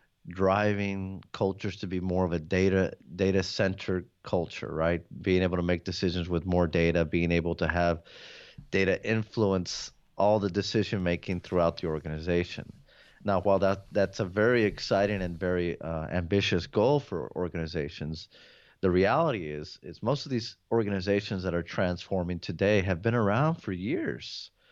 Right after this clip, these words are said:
right? So to move a mountain, to move a culture, um, over to a new type of environment, new standard operating procedures, having new talent be trained and, and understanding how the new,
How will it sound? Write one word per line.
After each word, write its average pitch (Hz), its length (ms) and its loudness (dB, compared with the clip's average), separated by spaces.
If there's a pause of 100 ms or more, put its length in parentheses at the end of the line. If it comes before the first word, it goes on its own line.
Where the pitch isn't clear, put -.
(200)
right? 104 320 0
So 113 380 2 (380)
to 123 120 0
move 165 340 2
a 156 60 0
mountain, 131 380 0
to - 140 -4
move 139 400 0
a 127 60 0
culture, - 840 -4 (440)
um, 85 440 -2 (100)
over 123 280 4
to 110 280 -2
a 95 40 0
new 104 600 2 (800)
type 110 380 -2
of 98 120 2
environment, 92 680 0
new 101 360 0
standard 98 380 0
operating 95 400 -2
procedures, 95 800 -4
having 90 360 0
new 101 200 0
talent 101 560 0
be 92 140 -4
trained 95 720 0
and, 80 160 -6
and 76 240 -6
understanding 95 540 0
how 92 180 2
the 85 120 -2
new, 87 400 -4